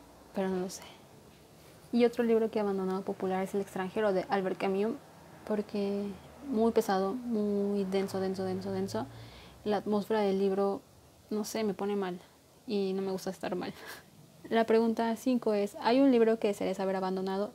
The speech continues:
Y sí, hay dos, justo los leí este año. El primero es el de Alfie's Home, que es el que les contaba de, sobre un niño que tiene un tío que abusa sexualmente de él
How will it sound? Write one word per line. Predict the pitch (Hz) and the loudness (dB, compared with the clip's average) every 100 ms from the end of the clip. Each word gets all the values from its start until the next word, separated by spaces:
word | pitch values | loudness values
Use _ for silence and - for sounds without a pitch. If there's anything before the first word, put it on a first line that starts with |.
| - | -6
Y | 190 | -4
sí, | 196 160 - - | -4 -4 -10 -4
hay | 196 | 0
dos, | 202 294 - - - - | 2 0 -4 -16 -20 -6
justo | 214 208 | -2 2
los | 202 | 2
leí | 190 190 | 2 0
este | 185 | 0
año. | 202 226 320 - | -2 -2 -4 -4
El | 202 | -6
primero | 196 190 190 185 | -4 -4 -2 -2
es | 185 185 185 | -2 -4 -6
el | 190 | -4
de | 185 180 - - | -2 -4 -6 -2
Alfie's | 202 202 - - - | 0 0 -4 -6 0
Home, | 220 320 - - - - - - - - | 2 2 0 -16 -20 -18 -18 -20 -20 0
que | 208 196 196 | 4 4 2
es | 190 | 0
el | 220 | 0
que | 220 | 2
les | 208 | 0
contaba | - 190 185 185 185 185 | -2 -8 -4 -2 0 0
de, | 180 170 165 170 | 0 -2 -6 -4
sobre | 208 202 196 | -2 0 2
un | 202 | 2
niño | 226 220 220 240 294 - - - - - | 2 2 2 0 -2 -6 -10 -10 -6 0
que | 196 185 | 2 2
tiene | 202 | 2
un | 202 | 2
tío | 190 196 190 | 2 0 0
que | 196 | 0
abusa | 180 180 180 | 0 -2 -4
sexualmente | - - 190 185 185 | -6 -4 -2 -2 -2
de | 185 185 | 0 0
él | 226 | 0